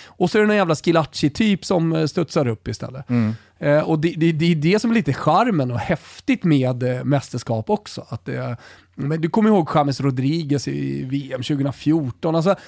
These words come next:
Speaker 1: det är många spelare som har gjort sina bästa fotbollsprestationer under ett mästerskap, trots allt.
Speaker 2: Verkligen. Eh, Emil Forsberg gjorde också mål även han. Hoppade in när Leipzig slog Stuttgart. För Italiensvenskarna så gick det dock lite tyngre. Födelsedagsbarnet Kulusevski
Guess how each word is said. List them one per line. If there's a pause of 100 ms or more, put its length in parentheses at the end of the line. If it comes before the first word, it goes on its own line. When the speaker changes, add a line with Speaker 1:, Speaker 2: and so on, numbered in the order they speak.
(120)
Speaker 1:
det
är
många
spelare
som
har
gjort
sina
bästa
fotbollsprestationer
under
ett
mästerskap,
trots
allt. (180)
Speaker 2:
Verkligen. (520)
Eh,
Emil
Forsberg
gjorde
också
mål
även
han.
Hoppade
in
när
Leipzig
slog
Stuttgart.
För
Italiensvenskarna
så
gick
det
dock
lite
tyngre.
Födelsedagsbarnet
Kulusevski